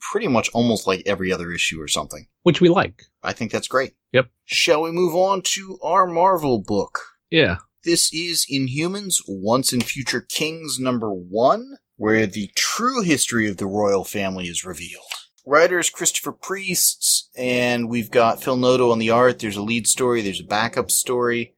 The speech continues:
Speaker 1: Getting the backup story out of the way real quick, it was a quick, it was a cute but completely pointless story with Thing and Lockjaw. It was, it was like a, a, essentially a gag strip that lasted, I don't know, two pages, three pages. Cute,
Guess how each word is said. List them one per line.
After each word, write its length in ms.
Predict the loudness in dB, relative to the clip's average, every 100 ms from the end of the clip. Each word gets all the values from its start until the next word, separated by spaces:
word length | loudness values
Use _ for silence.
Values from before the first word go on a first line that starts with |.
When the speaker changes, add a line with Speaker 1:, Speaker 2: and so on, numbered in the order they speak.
| _
Speaker 1:
Getting 260 | 0 2 0
the 60 |
backup 360 | 0 -2 -2 -6
story 300 | -2 2 4
out 120 | 2
of 80 | 0
the 80 | -2
way 160 | -2
real 180 | 0 0
quick, 460 | 0 2 2 2 -6
it 160 | -12 -8
was 120 | -8
a 40 | -4
quick, 380 | 0 0 0 _ _ -20 -20 -20 _
it 160 | -8 -6
was 120 | -6
a 40 | -4
cute 440 | -4 -4 -4 -8 -4
but 220 | -6 -4
completely 800 | -6 -6 -10 -10 -8 -4 -2 0
pointless 540 | 2 2 2 2 2
story 320 | 2 2 2
with 180 | -2 -6
Thing 240 | 0 0
and 140 | 0 -2
Lockjaw. 500 | -4 -4 -6 -6 -8 -14 _
It 160 | -6 -2
was, 320 | 0 0 0
it 120 | -2
was 180 | -4 -2
like 180 | 0 2
a, 220 | 2 2
a, 240 | 2 2
essentially 400 | 2 0 -2 -2
a 80 | -2
gag 440 | 0 0 0 -4 -4
strip 360 | -2 -2 -4
that 160 | -8 -2
lasted, 580 | 0 0 -2 -6 -2 -2
I 60 |
don't 140 | -4 -6
know, 140 | -6
two 140 | -6 -4
pages, 380 | -2 -2 -4 -8
three 160 | -6
pages. 560 | -2 -2 -2 -4 -4 -6 _
Cute, 380 | -2 0 2 -2